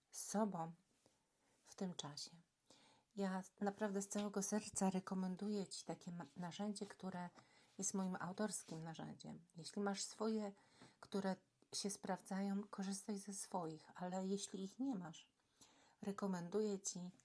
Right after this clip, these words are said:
medytację zasługiwania, bo domatorka to jest zasługiwanie, to jest praca z strachem i lękiem przed byciem be-, bezdomną. Domatorka to jest s-, spoglądanie w siebie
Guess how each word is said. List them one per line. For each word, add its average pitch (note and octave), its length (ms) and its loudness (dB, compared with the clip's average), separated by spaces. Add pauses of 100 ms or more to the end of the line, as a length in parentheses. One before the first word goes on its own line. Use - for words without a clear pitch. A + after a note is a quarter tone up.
(140)
medytację F#3 1040 0 (640)
zasługiwania, E3 880 -2 (340)
bo F#3 160 -2
domatorka F3 680 -2
to - 160 -8
jest - 260 -6 (440)
zasługiwanie, F3 880 -2
to G3 100 -6
jest E3 200 -6
praca E3 540 -2 (500)
z D#3+ 380 -2 (640)
strachem F#3 760 2
i F3 80 -4
lękiem E3 520 0
przed D#3 220 -8
byciem D#3+ 340 -2
be-, C#3+ 280 -2
bezdomną. D#3 800 0 (420)
Domatorka F3 600 0
to F3 160 -2
jest - 520 -2
s-, - 120 -8
spoglądanie D#3+ 760 0
w D3 80 -6
siebie D#3 600 -2